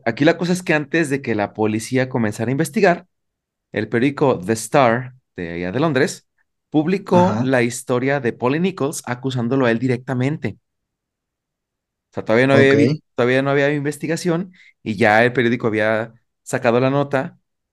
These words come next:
Speaker 1: eh, publicando que John había sido el asesino.
Speaker 2: Se adelantaron así como que, "No, ya, necesitamos
Speaker 1: Fue este
Speaker 2: ponerle
Speaker 1: güey.
Speaker 2: nombre a este asesino".
Speaker 1: Sí, y de
Speaker 2: <laughs>
Speaker 1: hecho, el primer apodo, digamos así, por, mm,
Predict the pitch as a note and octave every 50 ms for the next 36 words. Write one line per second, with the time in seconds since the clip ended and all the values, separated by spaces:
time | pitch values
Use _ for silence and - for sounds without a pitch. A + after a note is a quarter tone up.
0 | _ _ - - G#2+ A2 - C#3 C3+ D#3+ D#3+ - E3 C#3+ C3+ D3 C#3 - C3 A#2
1 | A2 G#2+ B2 G#2+ A2 A2+ A2 A2 A2 A2 - G2 G2+ G2 G2 G2 - A#2 A2 A2+
2 | F3+ G#3+ - - - - _ _ _ _ _ _ _ _ _ _ _ _ _ _
3 | - A#2+ - B2+ B2 A#2 A2+ A#2 A2+ A#2 A#2 B2+ B2+ B2+ B2 A#2 A2+ A2 A2+ A#2+
4 | A#2+ A#2 G#2+ - G#2+ A2 B2 B2+ A#2+ A2 G2+ E2 C#2 - - - _ _ _ _
5 | _ _ _ - G#2 G2+ G2+ G2+ G2 - A#2+ A#2+ B2+ C#3 E3 - A2+ A2+ A2 A#2
6 | B2 B2 A#2+ A#2+ A#2+ B2 B2 B2 - - A#2+ A#2 A2 G#2 A2+ A#2 A#2+ B2+ D3+ -
7 | _ _ _ _ _ _ _ _ - - - A2+ F#2+ G2 A#2 C#3+ - - - -
8 | - - - _ - A2 A#2 G2+ A#2+ A#2 A#2+ D3+ F#3+ - - - - B2 B2+ D3
9 | - - - _ - A2+ A2 A2+ B2 A#2 A#2+ B2 C3 C#3+ - - - _ _ _
10 | - G#2 - - C3 C#3+ D#3 A#2 A2+ A2+ A2+ A2+ A2 G2 F#2+ G2 G#2+ A2+ A2 G#2
11 | - A2 - - - F2+ - G2+ G#2 F#2+ F#2 F2+ F2+